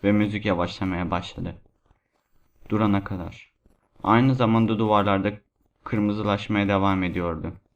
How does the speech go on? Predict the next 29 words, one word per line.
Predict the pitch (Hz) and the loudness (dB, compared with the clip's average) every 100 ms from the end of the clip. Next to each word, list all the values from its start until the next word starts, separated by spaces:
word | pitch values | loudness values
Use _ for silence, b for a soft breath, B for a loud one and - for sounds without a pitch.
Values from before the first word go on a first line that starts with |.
| - | -4
Yine | 110 110 | 0 0
çok | 113 110 | 0 -2
korkuyordum. | 107 92 92 95 87 82 85 _ _ _ | 0 -2 -2 -6 -4 -6 -12 _ _ _
Birden | 110 104 104 | 0 2 2
Sonic | 101 117 107 110 | 0 -2 -2 -2
ekranın | 101 104 104 | -4 0 0
sağ | 107 107 95 | 0 -2 -2
tarafında | 104 92 95 92 92 | -4 -4 -2 -2 -2
belirdi | 95 95 90 107 113 _ - | -2 -4 -4 -6 -8 _ -6
ve | 104 | -4
kırmızı | 104 104 104 104 | 0 0 0 -2
statik | - 101 98 104 | -4 -4 -4 -6
ışıklar | - - - 95 92 | -10 -10 -4 -2 -2
belirdi. | 92 85 85 82 - _ _ _ _ _ _ _ | -4 -8 -10 -12 -14 _ _ _ _ _ _ _
Sonra | - 120 117 | 0 2 2
Sonic, | - 113 110 113 - _ _ _ - | 0 0 0 -4 -12 _ _ _ -2
Robotnik'i | 107 107 117 - - 104 | 2 4 2 0 -4 -4
ortadan | 98 107 101 98 | 0 0 0 0
kaldırdı. | 101 85 85 87 87 87 _ _ _ | -4 -4 -6 -8 -8 -12 _ _ _
Tıpkı | 123 - 110 | -6 -2 0
Knuckles | 104 104 101 120 - 101 | 0 -2 -6 -6 -8 -4
ve | 104 | -2
Tails'a | 104 98 - | 0 -2 0
yaptığı | 98 95 - 92 | -2 -2 -2 -2
gibi. | 90 87 90 87 _ _ _ _ _ _ _ | -2 -4 -8 -12 _ _ _ _ _ _ _
On | 107 120 123 | 4 4 4
beş | 120 | 0
saniye | - 98 104 104 | 0 0 0 0
bekledi | 98 95 107 104 117 131 | 0 -2 -4 -4 -4 -6